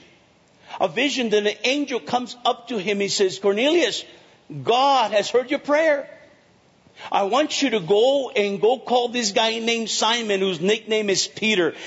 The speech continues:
He's down south," because Cornelius is in Caesarea, the headquarters of the tenth Legion Roman army. And thirty-two miles south, there's the port of Joppa.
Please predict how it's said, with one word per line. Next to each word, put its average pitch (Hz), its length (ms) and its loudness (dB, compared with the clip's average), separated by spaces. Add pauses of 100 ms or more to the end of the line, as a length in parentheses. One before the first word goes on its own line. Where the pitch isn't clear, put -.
(120)
He's 208 220 -2
down 285 240 2
south," 254 760 -2
because 165 540 0 (800)
Cornelius 185 540 0
is 160 180 -2
in 208 60 2
Caesarea, 180 560 -2 (440)
the 156 100 0
headquarters 185 600 -2
of 143 120 0
the 147 80 -4
tenth 196 340 -4
Legion 165 520 -2
Roman 165 300 0
army. 156 460 -2 (760)
And 147 200 -2
thirty-two 262 460 0
miles 214 340 0
south, 202 500 0
there's 180 160 2
the 170 80 -4
port 214 380 0
of 165 180 -2
Joppa. 185 460 -2